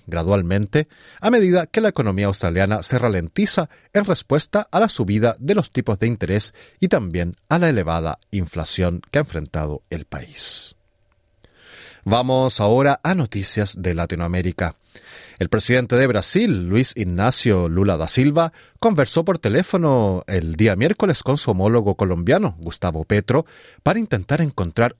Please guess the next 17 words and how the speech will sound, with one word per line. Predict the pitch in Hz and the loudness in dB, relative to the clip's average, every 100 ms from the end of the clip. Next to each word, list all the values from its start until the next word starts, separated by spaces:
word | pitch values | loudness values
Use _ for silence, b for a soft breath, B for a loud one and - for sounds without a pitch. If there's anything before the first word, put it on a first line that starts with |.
| - | 0
una | 214 220 | 2 2
salida | - 107 147 139 | 0 2 2 0
política | - 98 208 - - 117 - | 0 0 2 0 -2 -4 -6
a | - 208 | -2 0
la | 185 | 0
crisis | - 107 101 143 139 - | 0 -2 -2 -4 -4 -2
tras | 127 - | -2 0
las | 123 | -4
cuestionadas | - 95 82 95 131 - - | -4 -6 -2 0 2 0 -4
elecciones | 202 147 - - 87 82 - | -2 -2 -4 -6 -4 -4 -6
en | 78 | -8
Venezuela. | 80 78 117 143 127 - _ _ _ _ _ B B B B B | -6 -2 0 2 0 -4 _ _ _ _ _ B B B B B
El | - 82 | -6 -2
canciller | 90 - 92 101 95 | -2 -2 0 2 0
brasileño | 85 110 - 95 95 117 160 | 0 0 0 -2 0 2 2
Mauro | 95 101 90 | 2 0 0
Vieira | 78 90 95 143 | -2 0 2 0